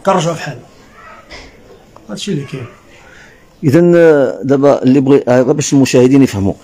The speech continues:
Speaker 2: دابا هاد، هاد الديور هو بطبيعة الحال هنا غير، آه، المشاهد باش يفهم شنو واقع. هنا المدينة القديمة هذا مشروع ملكي داخل في إطار تأهيل المدينة القديمة،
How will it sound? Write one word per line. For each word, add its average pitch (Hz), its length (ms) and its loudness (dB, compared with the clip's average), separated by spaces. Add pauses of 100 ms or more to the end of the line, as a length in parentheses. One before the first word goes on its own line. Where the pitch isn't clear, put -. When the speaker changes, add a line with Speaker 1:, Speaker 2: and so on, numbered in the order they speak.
(380)
Speaker 2:
دابا 135 280 0 (420)
هاد، 131 440 0 (380)
هاد 120 360 -4 (140)
الديور 113 520 0 (220)
هو 120 160 0
بطبيعة 143 280 -2
الحال 170 260 -4 (520)
هنا 156 340 0 (460)
غير، 151 320 2
آه، 143 240 4
المشاهد 175 480 2
باش 190 180 -2
يفهم 175 260 0
شنو 151 180 0
واقع. - 260 -2 (1120)
هنا 165 180 4
المدينة 202 320 2
القديمة 190 440 0 (100)
هذا 165 240 0
مشروع 190 300 0
ملكي 170 440 0 (580)
داخل 180 360 -2
في 180 160 0
إطار 202 160 2
تأهيل 190 380 -2
المدينة 185 300 2
القديمة، 127 420 -4